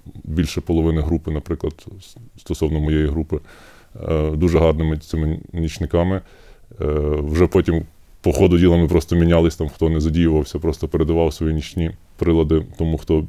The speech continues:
в більш активну фазу, е, застосовувався. Але, да, без цих ніч-, без цих нічників, я думаю, ну, половину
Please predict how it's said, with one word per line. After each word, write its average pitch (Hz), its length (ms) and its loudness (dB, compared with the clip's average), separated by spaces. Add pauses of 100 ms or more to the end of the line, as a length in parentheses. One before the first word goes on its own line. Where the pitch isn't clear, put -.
(160)
в 78 120 -6
більш 80 260 -2
активну 85 340 0
фазу, 85 340 0 (560)
е, 82 380 -4
застосовувався. 85 840 -2 (480)
Але, 95 500 4
да, 90 160 4
без 78 280 -2
цих - 320 0 (240)
ніч-, 87 240 -4 (160)
без 82 520 -6
цих - 240 -4
нічників, 92 420 0
я 85 80 4
думаю, 87 300 0
ну, 85 120 0
половину 87 600 2